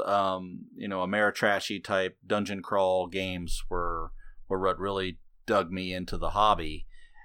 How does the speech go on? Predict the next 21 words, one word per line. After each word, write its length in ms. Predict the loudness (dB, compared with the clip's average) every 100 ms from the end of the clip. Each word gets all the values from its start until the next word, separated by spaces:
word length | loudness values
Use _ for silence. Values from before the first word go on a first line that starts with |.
| -10 -2
And 200 | 2 4
then 180 | 4
I've 220 | 4 4 2
branched 360 | 0 0 -2
out, 300 | 0 0 -2 -8
and, 260 | -12 -12 -6
and 140 | -2
now 180 | 0 0
we 140 | 0
like 220 | -2 -4 -2
all 120 | -4
kinds 300 | -4 -6 -8
of 80 | -12
things. 280 | -12 -12 -12
So, 440 | -10 -10 -12 -16 -18
you 100 | -16
know, 140 | -14
there's 260 | -14 -14 -10
Euro 320 | -6 -2 -4
games, 580 | -6 -10 -10 -12 -12 -12
and, 260 | -12 -14